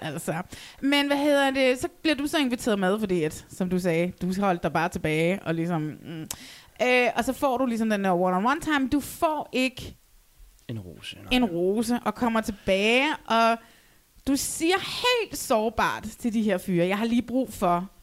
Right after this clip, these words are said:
Speaker 1: at I samler mig op her." Hvordan føltes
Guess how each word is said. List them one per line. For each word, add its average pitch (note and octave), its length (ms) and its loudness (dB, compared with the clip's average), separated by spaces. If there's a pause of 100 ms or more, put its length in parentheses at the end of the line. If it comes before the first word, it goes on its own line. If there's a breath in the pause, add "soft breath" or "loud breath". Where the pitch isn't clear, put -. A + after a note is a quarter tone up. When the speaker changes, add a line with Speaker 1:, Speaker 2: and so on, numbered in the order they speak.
(200)
Speaker 1:
at F#3 120 -4
I A3+ 80 -4
samler G3 460 -2
mig F#3 340 2
op F3 220 0
her." F3 360 -4 (140)
Hvordan C4+ 320 2 (1040)
føltes - 460 0